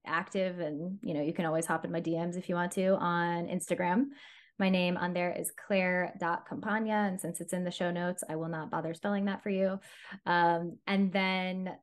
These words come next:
my website is also where you can just find what I'm doing, what I'm up to, how to work with me. That's claire campagna dot com. And I would be happy to give you guys my freebie.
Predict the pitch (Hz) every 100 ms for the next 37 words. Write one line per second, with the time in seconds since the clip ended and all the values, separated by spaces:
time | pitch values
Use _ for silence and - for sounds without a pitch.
0 | - 185 185 180 - 185 190 - 180 175
1 | 175 170 180 175 156 165 - - 175 165
2 | 170 - 175 160 160 196 254 254 233 247
3 | 247 240 - 175 160 185 208 202 190 175
4 | 151 165 - 190 185 180 180 175 165 151
5 | - 180 175 170 170 151 156 156 - -
6 | 190 190 190 190 - - - _ - 180
7 | 180 175 175 175 175 - 175 202 196 165
8 | - 330 208 170 170 - 175 165 156 156
9 | 160 160 147 151 156 - - 190 160 156
10 | 156 - 151 151 165 185 208